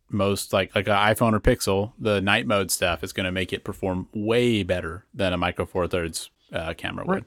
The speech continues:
Speaker 2: And then most Micro Four Thirds cameras, because of pixel density, are gonna be sixteen megapixels or less.
Speaker 1: Mm-hmm.
Speaker 2: The X, the new, the Olympus O M D one, D O M, the newest Olympus Micro Four Cam-,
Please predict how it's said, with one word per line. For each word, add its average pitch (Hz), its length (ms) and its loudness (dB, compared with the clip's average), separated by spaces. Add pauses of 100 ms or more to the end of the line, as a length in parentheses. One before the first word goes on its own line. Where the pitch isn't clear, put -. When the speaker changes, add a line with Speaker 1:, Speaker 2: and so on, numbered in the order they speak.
(120)
Speaker 2:
And 151 120 4
then 147 120 8
most 165 480 4
Micro 139 320 4
Four 135 180 2
Thirds 123 220 2
cameras, 143 420 2
because 123 380 -2
of 139 100 -4
pixel 190 300 -2
density, 147 420 0
are 156 80 -4
gonna 135 220 2
be 156 180 0
sixteen - 480 0
megapixels 135 560 0
or 127 100 2
less. 143 380 -2
Speaker 1:
Mm-hmm. 90 300 -2
Speaker 2:
The 131 180 4
X, - 320 -4
the 135 160 4
new, 160 340 4
the 139 100 2
Olympus 160 300 2
O 139 120 2
M 135 120 2
D 131 480 4
one, 127 640 2 (520)
D 131 220 -2
O 127 180 0
M, 127 260 -2 (140)
the 131 100 6
newest 156 360 6
Olympus 127 360 2
Micro 123 180 -4
Four 120 200 -2
Cam-, 117 280 -4